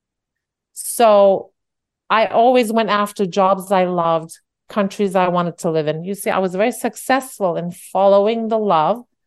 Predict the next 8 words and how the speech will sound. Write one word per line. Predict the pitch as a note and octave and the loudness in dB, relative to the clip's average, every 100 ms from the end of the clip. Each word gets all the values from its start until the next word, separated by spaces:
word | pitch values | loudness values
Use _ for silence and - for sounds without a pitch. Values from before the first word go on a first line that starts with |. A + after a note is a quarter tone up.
| _ _ _ _ | _ _ _ _
but | C4 C4+ | -4 -4
the | - B3 | -2 0
love | A#3 B3 B3+ C4+ | 2 4 4 2
always | - A3 G#3+ G#3 G#3+ | 2 4 4 2 -2
came | - - F3+ F#3 B3+ C4+ - | -8 -6 -4 -2 -6 -10 -16
with | - G#3+ A3 | -4 -4 -2
being | G#3+ A3+ A#3+ | -4 -4 -2
penniless. | D4+ D4+ G#3+ - - - | -4 -2 -6 -8 -12 -18